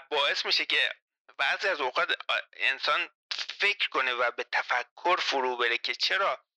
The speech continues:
اه، خیلی از چیزا وجود داره که ذهن انسان براش توضیح وجود نداره، اینه که ببین مطالعات تئوری نشون می‌ده که اگر ما چنین کمربندی از سیارک‌ها و خرد سنگ‌ها دور خورشید داریم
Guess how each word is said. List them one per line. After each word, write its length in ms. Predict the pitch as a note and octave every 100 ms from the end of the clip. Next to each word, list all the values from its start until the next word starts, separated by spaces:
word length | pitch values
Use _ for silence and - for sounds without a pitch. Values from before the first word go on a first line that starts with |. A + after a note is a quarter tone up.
| - - - _ _ _ -
اه، 240 | - - - - _
خیلی 260 | - A#3 B3
از 240 | E3+ D3
چیزا 260 | - D3 C#3+
وجود 380 | B2+ C3+ C#3 -
داره 200 | C3+ B2+
که 280 | - C3 B2+
ذهن 180 | C3 C3
انسان 320 | B2+ B2 C3+
براش 240 | B2+ B2+ B2
توضیح 460 | C3+ C3 B2+ B2 B2
وجود 320 | B2+ B2+ B2+
نداره، 520 | B2+ B2+ C3 F#3 G#3 - - -
اینه 180 | - C4+
که 140 | - F#3+
ببین 260 | - D4
مطالعات 640 | B3 F3+ F3+ E3 F3 G#3
تئوری 600 | A3 - D3 D#3 F3 F3+ - _ _ -
نشون 500 | C#3+ D3 - F3 G#3
می‌ده 440 | F3+ C#3 B2 A#2+
که 420 | - C3 A#2 A2 - _ _ - -
اگر 380 | G3+ B3+ A#3
ما 340 | D#3 C#3 A#2 G#2 - - -
چنین 340 | - D3+ D3 D3+
کمربندی 840 | - D#3 D3+ D3 C#3+ F3 G#3+ G3
از 140 | C3 C#3
سیارک‌ها 920 | - D3+ C#3 C#3 C3+ C3+ C3+ - F3
و 100 | G3+
خرد 360 | - C3+ B2+
سنگ‌ها 520 | A#2 C3 B2 B2 D#3
دور 260 | F#3+ C#3+ A#2
خورشید 520 | - A#2+ A#2 - B2+
داریم 340 | - A#2 C3